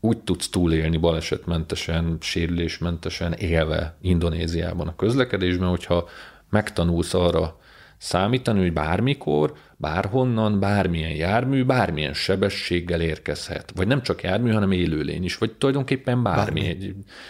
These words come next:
Speaker 1: és akkor ez, ez, ez elsőre azért elég bizarr.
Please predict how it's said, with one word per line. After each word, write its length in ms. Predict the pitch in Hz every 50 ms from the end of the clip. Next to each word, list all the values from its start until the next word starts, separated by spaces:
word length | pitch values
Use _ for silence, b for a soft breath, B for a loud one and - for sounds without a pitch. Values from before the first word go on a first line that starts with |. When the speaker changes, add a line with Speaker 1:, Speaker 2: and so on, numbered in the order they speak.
| B B B
Speaker 1:
és 140 | - - -
akkor 220 | 123 - 143 135
ez, 280 | 135 135 131 - - -
ez, 320 | - 131 123 - - - -
ez 260 | - 117 117 113 - -
elsőre 560 | - 120 131 151 - - - 92 90 85 90 87
azért 280 | 82 85 87 82 78
elég 320 | 78 76 76 73 71 76 73
bizarr. 500 | 73 73 76 73 73 73 64 64 64